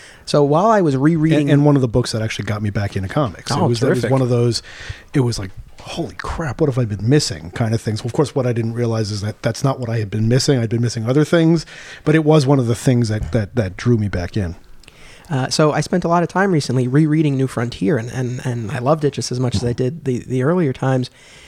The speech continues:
Speaker 1: And at the same point in time, I've been reading the new Rebirth books.
Speaker 2: Mm-hmm.
Speaker 1: And, uh, again, not to put them down or anything, but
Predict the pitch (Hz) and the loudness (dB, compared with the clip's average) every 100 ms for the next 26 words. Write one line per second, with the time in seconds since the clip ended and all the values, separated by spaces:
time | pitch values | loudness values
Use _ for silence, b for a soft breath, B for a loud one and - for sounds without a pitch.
0 | B B - - - 160 147 143 - 139 | B B -20 -20 -2 2 2 0 -2 -2
1 | 143 240 320 269 - _ - 143 123 - | -2 0 0 -2 -8 _ -4 -2 -2 -4
2 | 123 120 123 131 131 127 123 131 131 127 | -2 -2 -2 0 2 0 -2 -2 0 2
3 | 120 123 127 123 120 131 135 160 - - | 0 0 2 2 2 0 4 2 0 -8
4 | - - - 101 139 127 123 120 117 120 | -8 -10 -6 -2 0 0 0 0 -2 -2
5 | 269 208 165 - - 156 120 202 269 185 | 0 0 0 -4 -4 -2 -2 0 2 2
6 | 127 123 123 127 123 131 127 | 2 0 -2 -2 0 2 0